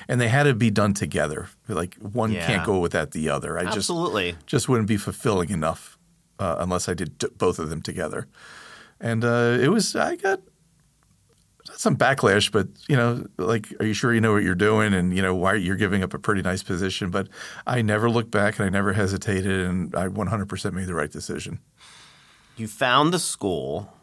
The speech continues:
Speaker 2: that would allow you to play baseball, and you told us that you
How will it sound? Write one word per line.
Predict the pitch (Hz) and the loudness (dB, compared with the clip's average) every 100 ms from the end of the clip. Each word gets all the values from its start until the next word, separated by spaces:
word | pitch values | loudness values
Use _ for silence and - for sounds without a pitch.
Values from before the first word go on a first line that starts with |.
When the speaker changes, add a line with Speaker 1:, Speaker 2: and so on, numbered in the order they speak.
| _ | _
Speaker 2:
that | 107 | -6
would | 95 95 | -4 -2
allow | 98 101 104 110 | 0 2 4 4
you | 110 101 98 98 95 92 - | 2 2 0 0 -2 -6 -10
to | 92 | -12
play | - 95 | -8 -6
baseball, | 98 95 78 - - - 50 - - - - - - - _ _ - | -4 -6 -8 -12 -12 -12 -12 -14 -18 -20 -20 -20 -20 -20 _ _ -10
and | 101 98 101 98 101 | -6 -2 -2 -2 -2
you | 95 98 | -6 -8
told | - 113 107 | -2 0 2
us | 101 104 - | 2 0 -2
that | 101 98 95 92 - | 0 2 2 0 -4
you | 82 92 92 92 90 87 | -10 -8 -6 -6 -6 -8